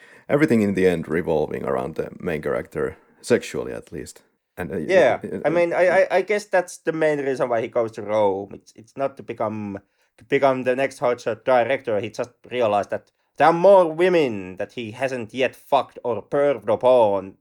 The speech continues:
Speaker 2: that are not his sister.
Speaker 1: Yeah, well, Soren, just a correction for the earlier. Well, if this is indeed very autobiographical <laughs> story of,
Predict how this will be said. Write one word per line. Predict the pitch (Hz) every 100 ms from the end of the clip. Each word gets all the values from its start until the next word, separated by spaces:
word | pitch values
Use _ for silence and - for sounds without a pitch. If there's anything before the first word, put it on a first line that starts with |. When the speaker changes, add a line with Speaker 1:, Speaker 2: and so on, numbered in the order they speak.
| _ _ _
Speaker 2:
that | 113
are | 123 117
not | 135 127
his | - 104
sister. | - 80 - - _ _ _ -
Speaker 1:
Yeah, | 90 76
well, | - 87 - _ _ _
Soren, | - 92 90 80 - - _ - - 98
just | - 104 -
a |
correction | - 82 - - 71
for | - 67
the | -
earlier. | 69 57 60 60
Well, | - 82 -
if | -
this | - 82
is | 85 -
indeed | 82 76 76 71 _ _
very | - 80 80 80
autobiographical | - 73 73 82 82 - 92 90 - 90
<laughs> | -
story | 95 85 78
of, | 85 - -